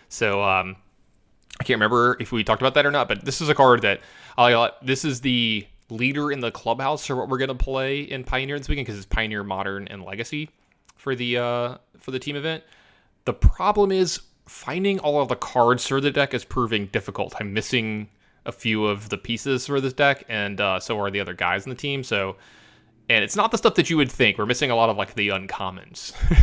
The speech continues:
<laughs> So, like, we can't find, like, you know, I think we found Catacomb Sifters, but, like, finding Prosperous Innkeepers right now is difficult because, like, no one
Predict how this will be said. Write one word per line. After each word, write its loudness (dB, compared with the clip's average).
<laughs> -4
So, -4
like, -6
we -10
can't 0
find, -2
like, -4
you -2
know, -4
I 0
think 2
we 4
found 2
Catacomb 0
Sifters, -8
but, -4
like, -8
finding 0
Prosperous 4
Innkeepers -4
right -4
now -6
is -10
difficult -8
because, -12
like, -6
no -10
one -8